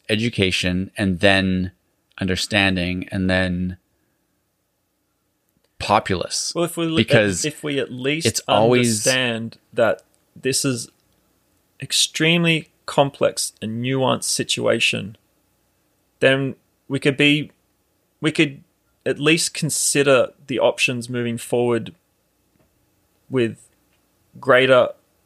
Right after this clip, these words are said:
Speaker 2: open-mindedness and understanding. As I said, rather than just assuming a simple solution will fix everything, because it may create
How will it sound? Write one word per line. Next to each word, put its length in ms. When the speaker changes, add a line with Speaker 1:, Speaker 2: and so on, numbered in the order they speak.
Speaker 2:
open-mindedness 1120
and 440
understanding. 880
As 140
I 60
said, 300
rather 300
than 360
just 400
assuming 840
a 60
simple 360
solution 560
will 120
fix 320
everything, 480
because 420
it 160
may 220
create 480